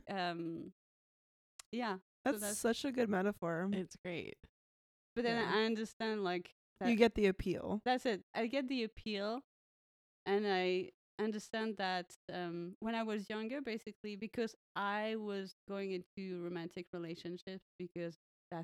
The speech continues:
Speaker 1: thought that's what I needed to do,
Speaker 2: Mm-hmm.
Speaker 1: I didn't understand why people were so desperate to be in relationships. Like, "That, that's ridiculous. It's just because society tells you you need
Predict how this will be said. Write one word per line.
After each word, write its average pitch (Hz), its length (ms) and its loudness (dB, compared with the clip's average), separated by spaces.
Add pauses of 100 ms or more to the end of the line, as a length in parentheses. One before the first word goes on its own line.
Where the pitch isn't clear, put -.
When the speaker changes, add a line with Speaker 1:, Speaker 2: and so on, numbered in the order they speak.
Speaker 1:
thought 180 140 -6
that's 175 260 -4
what 170 160 -4
I 160 80 -4
needed 165 500 -4
to 254 60 -4
do, 330 240 2 (500)
Speaker 2:
Mm-hmm. 196 240 0 (100)
Speaker 1:
I 185 460 2 (140)
didn't 233 260 -4
understand 190 640 -2
why 180 180 0 (100)
people 247 240 -6
were 196 120 -4 (160)
so 196 100 -6 (120)
desperate 247 440 -6 (100)
to 214 60 -8
be 202 140 -2
in 180 140 -2
relationships. 160 720 -4
Like, 151 140 -10 (680)
"That, 202 160 -8 (300)
that's 226 380 -4
ridiculous. 185 560 -2
It's 190 120 -8
just 269 180 -6
because 240 280 -2
society 208 640 -2
tells 190 340 -4
you 190 80 -6
you 175 180 -2
need 175 260 0